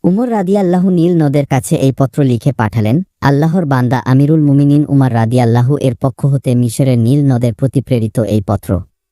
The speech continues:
অতঃপর হে নীল নদ, তুমি যদি নিজের ক্ষমতা বলে ও নিজের পক্ষ হতে প্রবাহিত হয়ে থাক, তাহলে তুমি আজ হতে আর প্রবাহিত হয়ো না। তোমার কাছে আমাদের কোনো প্রয়োজন নেই। আর তুমি যদি মহাপরাক্রমশালী এক আল্লাহর হুকুমে প্রবাহিত হয়ে থাক,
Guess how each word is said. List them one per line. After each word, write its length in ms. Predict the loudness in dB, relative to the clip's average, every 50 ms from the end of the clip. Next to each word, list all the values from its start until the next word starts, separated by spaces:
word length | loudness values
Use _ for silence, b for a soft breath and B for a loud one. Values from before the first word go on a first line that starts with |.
| _ _ -4
অতঃপর 420 | -4 -2 0 -2 -2 -2 -2 -2
হে 180 | -2 0 0 0
নীল 260 | 0 0 0 0 0
নদ, 200 | 0 -2 -2 -4 -2
তুমি 180 | 0 0 0 0
যদি 260 | 0 0 0 0 0
নিজের 320 | 0 0 0 0 -2 -2
ক্ষমতা 420 | -2 -2 -2 -2 0 0 -2 -2 -2
বলে 320 | -2 -2 -2 -2 -2 -4 -6 -4
ও 120 | -2 0 0
নিজের 340 | 0 0 0 0 -2 -2
পক্ষ 300 | -2 -4 -6 -6 -4 -2
হতে 260 | -2 -2 -2 -2 -2 -4
প্রবাহিত 460 | -2 -2 -2 -2 -2 -4 -4 -4 -4
হয়ে 240 | -4 -2 -2 -4 -4
থাক, 200 | -4 -6 -6 -8 _ _ _ _ _ -6
তাহলে 300 | -4 -4 -2 -4 -6 -4
তুমি 220 | -4 -4 -4 -4
আজ 180 | -4 -4 -6 -4 -4
হতে 240 | -6 -4 -2 -2 -4
আর 180 | -2 -4 -6 -4
প্রবাহিত 440 | -4 -4 -4 -2 -4 -6 -6 -6
হয়ো 240 | -6 -4 -4 -4 -6
না। 240 | -6 -8 -10 -12 -16 _ _ _ _ _ _
তোমার 280 | -4 -2 -2 -2 -6 -6
কাছে 300 | -6 -6 -6 -4 -2 -2
আমাদের 340 | -2 0 -2 -2 -2 -2 -4
কোনো 260 | -2 0 0 0 0
প্রয়োজন 420 | -2 -2 -2 -2 -2 -2 -2 -2
নেই। 320 | 0 0 -2 -4 -6 -10 -14 -18 _ _ _ _ _ _ _ _
আর 120 | -8 -8 -8 -6
তুমি 180 | -4 -4 -4 -2
যদি 240 | -2 -4 -2 -2 -2
মহাপরাক্রমশালী 1080 | -2 -2 -2 -4 -4 -4 -4 -2 -2 -2 -2 -2 -2 -2 -2 -2 -2 -2 -2 -2 -2 -2
এক 180 | -4 -6 -6 -4
আল্লাহর 420 | -2 -2 0 0 0 0 0 -2 -2
হুকুমে 400 | -2 -4 -2 0 0 0 0 0
প্রবাহিত 460 | -2 -4 -2 -2 -2 -4 -4 -4 -4
হয়ে 220 | -2 -2 -2 -4
থাক, 220 | -4 -4 -6 -6